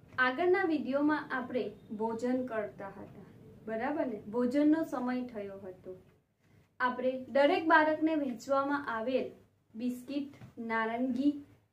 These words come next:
અને કેળાની સંખ્યાની ગણતરી કરી હતી. ચાલો, તો હવે એમાં થોડું આગળ જોઈએ. એ જ પાના પર, પાના નંબર ત્રીસ ઉપર જ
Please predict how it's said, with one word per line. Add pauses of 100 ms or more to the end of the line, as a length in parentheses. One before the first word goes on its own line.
અને (360)
કેળાની
સંખ્યાની
ગણતરી (240)
કરી
હતી. (580)
ચાલો, (300)
તો
હવે
એમાં
થોડું (260)
આગળ
જોઈએ. (1080)
એ
જ
પાના
પર, (400)
પાના
નંબર
ત્રીસ
ઉપર
જ